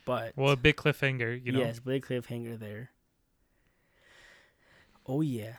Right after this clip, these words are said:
Speaker 1: So what did you
Speaker 2: Cool.
Speaker 1: think about these two episodes, Brian?
Speaker 2: Um, should we give a score?
Speaker 1: Um, sure. Yeah, you can give it a score.
Speaker 2: 'Kay. You know what? Well, what I thought about it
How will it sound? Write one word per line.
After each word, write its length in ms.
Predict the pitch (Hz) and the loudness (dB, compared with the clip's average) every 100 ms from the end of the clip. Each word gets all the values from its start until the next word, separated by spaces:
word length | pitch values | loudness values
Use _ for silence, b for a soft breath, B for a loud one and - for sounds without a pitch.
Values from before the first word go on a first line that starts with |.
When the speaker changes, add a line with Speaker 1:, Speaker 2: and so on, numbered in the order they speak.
| - | -4
Speaker 1:
So 160 | - | 6
what 140 | 165 170 | 8 10
did 60 | 170 | 10
you 60 | |
Speaker 2:
Cool. 20 | |
Speaker 1:
think 120 | 151 180 | 8 6
about 200 | 156 147 | 6 4
these 180 | 139 | -2
two 160 | - 147 | 0 2
episodes, 340 | 131 127 127 | 2 2 -2
Brian? 360 | 120 123 113 113 - _ _ _ _ _ _ _ _ _ _ - - | -4 -6 -6 -10 -16 _ _ _ _ _ _ _ _ _ _ -20 2
Speaker 2:
Um, 540 | 147 143 135 123 113 - - _ _ _ _ - | 6 8 8 4 -2 -10 -20 _ _ _ _ -8
should 200 | - 139 | 0 2
we 100 | 139 | 4
give 140 | 147 | 2
a 40 | |
score? 360 | 139 - 127 196 - - - - - 160 | 2 -2 -2 -2 -10 -20 -20 -20 -8 2
Speaker 1:
Um, 360 | 190 214 196 | 4 4 2
sure. 260 | 165 359 320 | 0 0 2
Yeah, 100 | 247 | 2
you 100 | 247 | 0
can 80 | 262 | 0
give 100 | 151 | 0
it 60 | 135 | 0
a 40 | |
score. 320 | - 131 147 - _ _ _ _ _ _ _ _ _ _ _ _ _ | -4 -6 -6 -10 _ _ _ _ _ _ _ _ _ _ _ _ _
Speaker 2:
'Kay. 320 | - 131 110 113 - | 2 4 4 0 -4
You 160 | 143 135 | 2 4
know 100 | 135 | 6
what? 400 | 131 143 135 139 b b b b b - | 6 6 4 0 b b b b b 2
Well, 200 | 131 123 | 4 8
what 140 | 143 | 8
I 60 | 196 | 8
thought 260 | 202 185 | 4 4
about 240 | 135 120 120 | 4 2 2
it 240 | 120 - | -2 -6